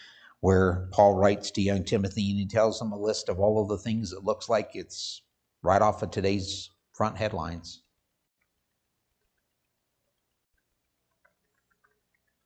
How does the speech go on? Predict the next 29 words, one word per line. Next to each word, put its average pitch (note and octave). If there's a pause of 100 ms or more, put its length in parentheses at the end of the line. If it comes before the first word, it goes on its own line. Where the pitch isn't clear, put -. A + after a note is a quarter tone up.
(340)
And G2+
whatever B2
your A2
position, G#2+
I F#2
don't G#2
believe G2+
that G#2
we F#2+
can F#2+
look -
at -
the -
current G#2+
state G#2
of G2+
the G2+
world G2+
and F#2
think G2+
that G2+
it's -
getting G2
better G2+
and G2+
better. G#2 (3000)
The G#2
reality G#2
is, F#2